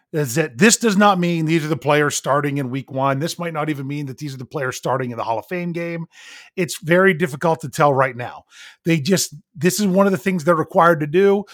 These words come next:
so they do it to check off the box. But what is interesting is there are certain things that fans may not know exactly what are the Steelers thinking when it,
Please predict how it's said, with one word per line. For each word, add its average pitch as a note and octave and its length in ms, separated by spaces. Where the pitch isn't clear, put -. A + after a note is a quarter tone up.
so - 140
they D#3+ 120
do E3+ 240
it F3+ 100
to D3+ 80
check D3 260
off C#3 200
the C#3 80
box. - 440
But - 580
what F3+ 340
is C#4 260
interesting D#3+ 720
is E3 200
there G3 180
are B3 160
certain G3+ 340
things E3 440
that D3+ 500
fans F#3 440
may F3 160
not D#3+ 220
know D#3+ 260
exactly G3 520
what D#4+ 100
are D#4 60
the C4+ 80
Steelers G#3 400
thinking F3 400
when C#3 120
it, C3+ 100